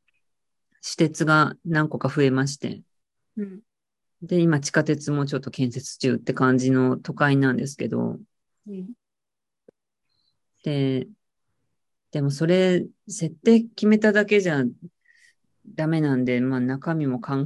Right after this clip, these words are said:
Speaker 1: えなきゃいけないんだけど、<laughs> あの、やっぱり青森がね、みんなの憧れの街なんですよ。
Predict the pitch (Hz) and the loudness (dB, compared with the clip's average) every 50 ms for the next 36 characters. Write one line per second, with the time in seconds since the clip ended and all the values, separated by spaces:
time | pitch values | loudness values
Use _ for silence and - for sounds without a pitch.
0 | 156 156 185 180 147 - - 131 135 - 165 143 127 127 123 127 123 120 127 120 | -2 -2 -2 -2 -2 -2 -4 -4 -4 -2 -2 -2 0 0 -2 -2 -2 -4 -4 -4
1 | - - 147 123 120 123 117 - - - - - _ _ _ - - - - - | -6 -6 -6 -6 -6 -6 -8 -8 -10 -16 -20 -20 _ _ _ -20 -20 -20 -20 -20
2 | - _ _ _ - 147 139 135 131 127 127 127 127 135 156 156 - 180 160 143 | -20 _ _ _ -8 -4 -4 -2 -2 -2 0 0 0 0 -2 0 0 2 2 4
3 | 151 180 208 214 220 208 185 151 131 120 120 120 123 135 143 139 135 143 147 147 | 4 6 6 6 6 4 4 2 2 2 0 0 0 -2 -2 -4 -4 -4 -6 -6
4 | 151 147 147 143 139 135 139 139 151 147 165 170 175 175 175 180 185 180 - 190 | -8 -6 -4 -4 -4 -4 -4 -4 -4 -2 0 0 0 0 0 -2 -2 -4 -4 -4
5 | 196 190 170 147 135 135 - - 120 113 151 143 | -2 -2 -2 -2 -4 -6 -6 -8 -10 -10 -10 -12